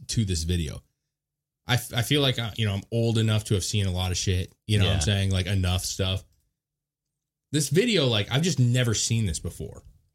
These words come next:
Speaker 2: For sure. Like, not to this extent, right?
Speaker 1: Uh, yeah. I mean, it's like, they have this video of a plane, rare contrails.
Speaker 2: Mm-hmm.
Speaker 1: Right? You found this, and it's interesting. This is a seven eighty-seven Dreamliner.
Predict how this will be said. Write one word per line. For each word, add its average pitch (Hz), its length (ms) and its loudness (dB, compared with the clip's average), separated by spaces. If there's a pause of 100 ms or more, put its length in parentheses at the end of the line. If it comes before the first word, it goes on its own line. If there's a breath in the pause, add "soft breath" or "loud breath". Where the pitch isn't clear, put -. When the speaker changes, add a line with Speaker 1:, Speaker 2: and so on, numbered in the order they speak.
(100)
Speaker 2:
For 95 140 4
sure. 76 320 0
Like, 87 200 4
not 117 280 2
to 101 80 0
this 82 240 0
extent, 71 520 -2
right? 78 220 -4 (440)
Speaker 1:
Uh, 131 180 -4
yeah. 147 340 2 (120)
I 139 60 -2
mean, 151 180 2
it's 131 120 2
like, 131 220 2 (1200)
they 123 300 0
have 151 140 0
this 117 140 0
video 117 460 2
of 104 200 -6
a 95 60 -2
plane, 92 460 -4 (140)
rare 120 400 0
contrails. 98 840 -2 (260)
Speaker 2:
Mm-hmm. 80 480 0 (200)
Speaker 1:
Right? 92 240 0
You 95 140 -2
found 92 320 0
this, 92 260 0
and 95 180 -2
it's 87 180 -4
interesting. 95 480 -2
This 98 160 0
is 107 40 2
a 92 80 2
seven 110 360 0
eighty-seven 104 500 0
Dreamliner. 87 720 0